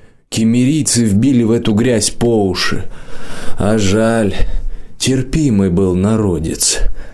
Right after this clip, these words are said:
Верблюды, которые хаживали через зыбучие пески, не проваливаясь, в грязи утопали по колено, роняли слюни, взревывали от страха.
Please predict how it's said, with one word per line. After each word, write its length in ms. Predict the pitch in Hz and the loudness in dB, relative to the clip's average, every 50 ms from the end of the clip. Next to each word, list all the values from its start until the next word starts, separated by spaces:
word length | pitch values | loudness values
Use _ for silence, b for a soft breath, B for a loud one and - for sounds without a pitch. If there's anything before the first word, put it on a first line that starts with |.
| B B B B B B B _ _ _ _ - | B B B B B B B _ _ _ _ -4
Верблюды, 760 | 98 92 104 110 107 104 98 117 123 127 120 113 113 104 95 | -2 0 0 0 2 2 2 2 2 2 2 2 0 0 -2
которые 460 | - - 104 - - 113 107 104 98 | -2 -4 -4 -2 0 0 0 0 -2
хаживали 460 | - - 120 113 101 98 98 98 98 | -2 -2 -2 -2 0 0 0 0 0
через 280 | 95 - 117 107 104 92 | 0 -2 -2 0 0 0
зыбучие 480 | 92 104 107 107 113 110 - - 101 | 0 0 0 0 0 0 0 -2 -2
пески, 540 | 90 - 104 95 - - - 127 131 120 - B B B B B B | -2 -2 -2 -2 -2 -2 -2 0 -2 -2 -2 B B B B B B
не 140 | - 110 101 | -2 0 0
проваливаясь, 800 | 104 120 113 113 110 113 107 104 104 98 101 101 95 - - B B B B B B B | 0 0 0 2 2 2 2 2 0 0 0 0 0 -2 -4 B B B B B B B
в 100 | B 101 95 | B 0 0
грязи 400 | 107 110 120 113 107 113 127 127 | 2 2 2 2 2 2 2 2
утопали 580 | 113 101 - 123 117 113 - 127 120 110 107 | 0 0 0 -2 -2 -2 -2 -2 0 0 -2
по 140 | 101 104 110 | -2 -4 -4
колено, 680 | 90 - 117 107 104 101 110 110 104 101 98 92 95 98 B B B | -4 -2 -2 0 0 0 0 0 0 0 -2 -4 -6 -8 B B B
роняли 400 | B 117 113 107 123 131 120 117 | B -2 0 0 0 0 0 0
слюни, 640 | 110 - - 107 107 113 110 107 101 98 95 95 98 B B B B B | 0 0 0 0 0 2 2 2 2 0 0 -2 -6 B B B B B
взревывали 640 | 101 92 95 120 127 131 123 123 120 113 120 120 117 | -2 0 0 0 2 2 2 2 2 2 2 0 0
от 140 | 117 117 - | 0 0 -2
страха. 580 | - - - 117 113 107 95 - - 95 - | -2 -2 -2 -2 -2 -2 -2 -4 -4 -4 -4